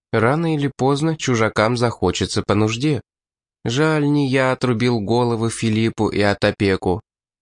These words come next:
А ливийцы это сделали за меня. Только полные кретины могли вести себя столь беспечно.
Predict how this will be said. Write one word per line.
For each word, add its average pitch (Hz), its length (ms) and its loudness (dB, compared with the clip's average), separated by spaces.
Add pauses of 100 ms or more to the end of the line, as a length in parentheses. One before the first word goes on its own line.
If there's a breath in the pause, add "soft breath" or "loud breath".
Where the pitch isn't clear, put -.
(140)
А 107 120 0
ливийцы 113 520 0
это 117 240 0
сделали 110 520 0
за 107 160 0
меня. 110 380 -2 (540)
Только 131 440 0
полные 151 420 2
кретины 143 640 -2
могли 104 380 0
вести 120 380 -2
себя 143 300 -2
столь 104 320 0
беспечно. 104 760 -2